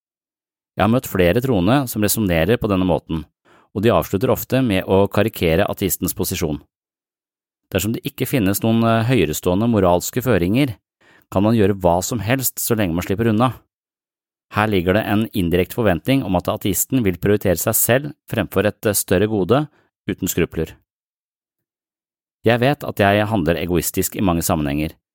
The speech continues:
men dette er samtidig en side av meg selv som jeg bruker mye energi på å minimere. Selv om jeg ikke er, eh, religiøs,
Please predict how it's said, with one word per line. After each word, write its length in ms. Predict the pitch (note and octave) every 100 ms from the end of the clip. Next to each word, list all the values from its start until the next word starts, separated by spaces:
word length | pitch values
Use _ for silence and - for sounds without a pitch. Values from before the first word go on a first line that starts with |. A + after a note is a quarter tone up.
| _ _
men 120 | - A2+
dette 200 | - C3
er 240 | C3+ G#2+
samtidig 480 | A#2+ G#2+ F2 E2 A#2+ G2
en 140 | G2
side 240 | - G2+ D#2+
av 80 | F#2
meg 100 | G2+
selv 240 | G#2 B2+
som 160 | B2+ G2
jeg 80 | G2+
bruker 220 | G2+ A2+
mye 160 | G#2 E2
energi 380 | G2+ - G#2+ A#2
på 120 | F#2
å 40 |
minimere. 540 | F#2+ G#2 A2 F#2+ F#2+ C#3+ _ _ _ _ _ _ _ _ _ -
Selv 220 | - G2
om 60 | C3+
jeg 100 | B2+
ikke 140 | -
er, 160 | E2+ F2+
eh, 180 | G2 G2
religiøs, 640 | G2+ G2+ G#2 C3 D#3 -